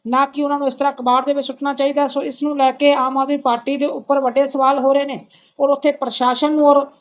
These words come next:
ਜਿਹੜਾ ਕਿ ਹੱਥਾਂ ਪੈਰਾਂ ਦੀ ਪਈ ਹੋਈ ਹੈ, ਪ੍ਰਸ਼ਾਸਨ ਹੁਣ ਇਸ ਬਾਰੇ ਬਿਲਕੁਲ ਚੁੱਪ ਹੈ ਕਿ ਤਸਵੀਰ ਕਬਾੜ ਵਿੱਚ ਕਿਵੇਂ ਚਲੀ ਗਈ,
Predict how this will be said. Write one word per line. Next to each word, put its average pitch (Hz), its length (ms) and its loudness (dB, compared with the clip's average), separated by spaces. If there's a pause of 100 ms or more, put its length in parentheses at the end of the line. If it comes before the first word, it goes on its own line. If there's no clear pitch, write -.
(240)
ਜਿਹੜਾ 277 180 4
ਕਿ 277 140 -4
ਹੱਥਾਂ 262 260 -2
ਪੈਰਾਂ 277 240 0
ਦੀ 294 100 -8
ਪਈ 277 240 -4
ਹੋਈ 269 220 0
ਹੈ, 285 60 4
ਪ੍ਰਸ਼ਾਸਨ 254 560 -2
ਹੁਣ 277 200 -4 (240)
ਇਸ 269 160 -8
ਬਾਰੇ 277 240 2
ਬਿਲਕੁਲ 247 380 -4
ਚੁੱਪ 285 240 -4
ਹੈ 285 60 2
ਕਿ 285 180 -2
ਤਸਵੀਰ 269 380 -4
ਕਬਾੜ 247 320 2
ਵਿੱਚ 269 180 0
ਕਿਵੇਂ 277 240 -2
ਚਲੀ 285 260 0
ਗਈ, 294 220 -4